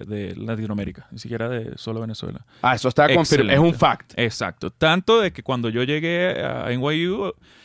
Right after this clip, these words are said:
Speaker 1: tomé como que varias materias fuertes que, que eran de diseño estructural.
Speaker 2: Pero por, eh, ¿y por qué hiciste eso? ¿Porque te lo querías demostrar a ti mismo o porque?
Speaker 1: No, porque yo cuando estudié en, en, en Barquisimeto fue como que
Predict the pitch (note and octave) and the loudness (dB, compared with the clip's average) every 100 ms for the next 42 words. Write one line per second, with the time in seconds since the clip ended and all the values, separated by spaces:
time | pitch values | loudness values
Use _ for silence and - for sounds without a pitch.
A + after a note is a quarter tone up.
0 | _ - C3 C3 C3 C3 - D3 C#3+ A#2+ | _ -4 0 2 2 0 -2 -6 0 2
1 | B2+ D3 C3 A#2 B2+ - E3 B2+ - F#3+ | 2 0 -2 -2 -2 0 2 2 -2 -6
2 | A#2+ G#2 - - - _ - - A#1+ D2 | -6 -6 -10 -18 -20 _ -20 -18 -14 -10
3 | A#2 B2 A#2+ A2+ G#2+ A2 - - A#2+ A2+ | -6 -4 -2 -2 -4 -8 -10 -8 -6 -4
4 | A#2+ A#2 B2 A#2+ A2+ A2 A2 A#2 C#3+ C#3+ | -4 -2 -2 -2 -2 -4 -6 -8 -6 -6
5 | C3 - _ - D3+ D#3 D#3 C#3+ D3 D3 | -6 -10 _ 2 4 6 6 4 4 2
6 | D3 D#3 C3 D3 D#3+ D3 D#3+ D#3 E3 D#3 | 0 0 0 0 0 2 2 4 4 4
7 | C3 - B2+ B2 B2 C3 B2 B2 B2+ C3+ | 2 2 2 2 0 2 2 2 0 0
8 | D#3 B2 B2+ C3 C#3+ D#3+ F3+ G#3 A#3+ - | 0 0 0 2 2 2 2 2 2 4
9 | C#3 B2+ - B2 A#2 E3 G#3+ G3 D#3+ E3 | 2 0 0 -2 0 2 2 4 2 2
10 | D3+ F#3 F#3 D#3 E3 D#3+ D#3+ E3+ D#3+ - | 2 0 0 0 0 0 0 -2 -2 -2
11 | C#3+ C#3 C3+ C3 C3 C#3+ D3+ F#3 D3 C3 | -4 -2 -2 -2 -2 -4 -4 -4 -6 -6
12 | C#3 B2 A#2 A2+ G#2 G2+ D#2 | -4 -2 -2 -2 -6 -8 -10